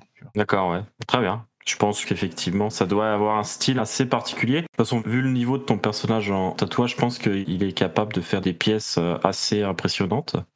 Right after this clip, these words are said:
Speaker 2: Du coup, le travail est fini.
Speaker 1: Donc là, du coup, c'est dans la salle à l'arrière du salon, euh, avec, euh,
Speaker 2: C'est ça, t'es dans la salle, euh, le salle de travail, ouais.
Speaker 1: Ça, il y a une table, euh, une table et un fauteuil, euh, installés. Les clients, selon le travail effectué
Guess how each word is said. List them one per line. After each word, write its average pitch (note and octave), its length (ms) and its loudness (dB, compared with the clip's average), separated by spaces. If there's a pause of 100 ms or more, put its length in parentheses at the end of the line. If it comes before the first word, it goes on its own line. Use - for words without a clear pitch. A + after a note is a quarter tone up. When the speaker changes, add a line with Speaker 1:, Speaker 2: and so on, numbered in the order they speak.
(360)
Speaker 2:
Du A#2 180 0
coup, F3 280 2
le A#2+ 140 2
travail D#3+ 280 2
est - 20 0
fini. B2+ 420 0 (680)
Speaker 1:
Donc G#2+ 200 4
là, A2+ 60 10
du G#2 160 2
coup, A2+ 140 0
c'est G#2+ 120 6
dans F2 80 4
la F#2 120 4
salle G2 260 4
à F2 240 4
l'arrière F#2 400 4
du F#2 100 -2
salon, G2 600 6
euh, E2+ 180 4 (140)
avec, F2+ 400 2
euh, E2+ 100 6 (340)
Speaker 2:
C'est A#2 140 0
ça, A2+ 180 2
t'es A2 240 2
dans A#2 180 2
la A#2 140 0
salle, C3 380 0
euh, A2 380 2
le A2 100 2
salle A#2+ 220 0
de A#2 60 2
travail, G2 400 2
ouais. F2 120 0
Speaker 1:
Ça, F#2 240 6
il F2 80 2
y - 20 4
a F2 40 4
une F2 120 4
table, F2 360 4
euh, E2+ 540 4
une F2+ 200 4
table F#2 240 4
et F2+ 40 6
un E2+ 80 2
fauteuil, F2+ 460 2
euh, E2 160 0 (120)
installés. - 420 -2
Les - 60 -8
clients, G2 400 0
selon F#2 320 4
le G2 80 4
travail F2+ 400 4
effectué F2+ 560 0